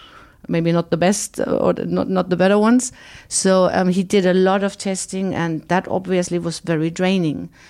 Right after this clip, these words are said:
And in two thousand six, he already felt that a lot. I mean, the, the two thousand six season, even if it would have been nearly another World Championship,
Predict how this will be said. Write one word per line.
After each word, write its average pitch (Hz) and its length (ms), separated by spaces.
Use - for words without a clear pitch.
And 170 200
in 175 120
two 214 140
thousand 175 380
six, - 420
he 185 180
already 165 440
felt 151 340
that - 160
a - 80
lot. 85 340
I - 60
mean, 156 220
the, 156 240
the 165 100
two 180 220
thousand 170 260
six - 260
season, 185 320
even 285 220
if 170 160
it 165 140
would 175 160
have 165 160
been 160 340
nearly 190 600
another 170 320
World 165 180
Championship, - 680